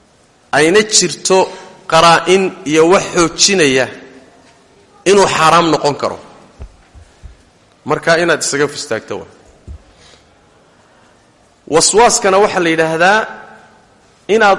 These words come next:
uun iska shakido, biduuni qariira. Wax shakiga kugu bixiya ma jiro. Wixii oo dhan baabaad ka shakidayba. Markaasaa waxaad rabtaa wax kasta inaad hubsato.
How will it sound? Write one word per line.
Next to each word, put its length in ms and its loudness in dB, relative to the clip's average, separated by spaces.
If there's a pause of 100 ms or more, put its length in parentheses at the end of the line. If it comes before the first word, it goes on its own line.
uun 360 -4 (220)
iska 240 -6
shakido, 460 -8 (1500)
biduuni 380 -4
qariira. 400 -6 (880)
Wax 200 -4
shakiga 340 -4
kugu 240 -4
bixiya 300 -8
ma 80 -8
jiro. 200 -16 (1080)
Wixii 280 0
oo 60 2
dhan 140 0
baabaad 200 0
ka 80 -4
shakidayba. 440 -10 (720)
Markaasaa 360 0
waxaad 180 2
rabtaa 220 0
wax 140 0
kasta 200 -6
inaad 160 -2
hubsato. 380 -14